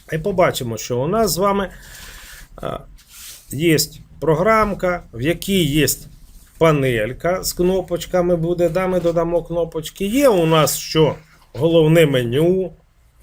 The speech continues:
з командами, але звісно, що ці команди у нас не працюють,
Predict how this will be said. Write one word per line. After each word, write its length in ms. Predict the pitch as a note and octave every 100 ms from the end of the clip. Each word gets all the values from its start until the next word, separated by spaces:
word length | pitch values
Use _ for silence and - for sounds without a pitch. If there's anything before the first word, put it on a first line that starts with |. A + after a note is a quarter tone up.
| _
з 100 | -
командами, 880 | - F#3+ F3 E3+ D#3+ D3+ C#3+ C3+ D3+
але 240 | G#3+ D4 D4
звісно, 500 | D3+ G#3+ B3+ F#3 F3
що 180 | - D3+
ці 180 | -
команди 480 | F3 D3 C#3+ D3 C3+
у 100 | B2+
нас 200 | B2+ A#2+
не 120 | G3
працюють, 640 | A3 A3 A3 - B3+ A#3+